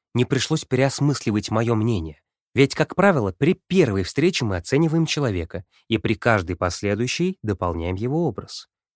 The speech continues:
Демерж был сплошь елейное дружелюбие. Он выглядел человеком света среди людей света, но при этом в нём не было ни капли той инстинктивной сдержанности, что ожидаешь встретить у человека, временно отмеченного величием.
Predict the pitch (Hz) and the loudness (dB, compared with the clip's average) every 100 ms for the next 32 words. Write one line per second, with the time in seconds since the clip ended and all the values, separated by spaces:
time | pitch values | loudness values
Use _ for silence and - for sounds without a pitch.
0 | _ _ 110 120 160 202 131 95 85 - | _ _ 2 4 6 6 4 -4 -4 -6
1 | - 160 190 - - 117 127 143 127 120 | -2 4 4 4 -2 0 2 2 2 0
2 | 110 107 101 92 78 76 85 _ _ _ | 0 0 -2 -4 -6 -14 -18 _ _ _
3 | _ - 156 165 135 214 156 101 87 - | _ 6 8 8 4 4 2 0 -4 -2
4 | 131 156 - 123 - 104 170 208 190 - | 0 0 0 -4 -2 0 0 0 -4 -2
5 | 117 107 95 95 139 - 92 78 - - | -2 0 0 0 -2 -2 -6 -6 -12 -18
6 | _ _ 113 113 - 92 101 165 90 80 | _ _ 0 2 2 -2 0 -2 -4 -8
7 | - 90 120 139 107 139 135 135 135 180 | -6 -2 0 2 0 0 2 4 4 0
8 | - - 196 - 104 - 117 - - 135 | -2 0 0 0 -6 0 0 -2 -2 -2
9 | 127 - 135 127 - 147 135 131 113 95 | -2 -2 -2 -2 -4 -2 0 0 -2 0
10 | 110 120 92 85 80 - - - 92 95 | 0 0 -2 -6 -6 -10 -8 -4 -4 -2
11 | 101 95 - - 113 104 - - - 95 | -2 -4 -8 -4 -4 -4 -12 -10 -6 -4
12 | 101 156 - 92 _ _ 101 95 110 156 | -2 0 0 -4 _ _ -6 0 2 2
13 | 151 151 107 - 104 110 113 104 98 98 | 0 -2 -6 -4 -4 -4 -4 -4 -4 -4
14 | 87 - - | -6 -10 -14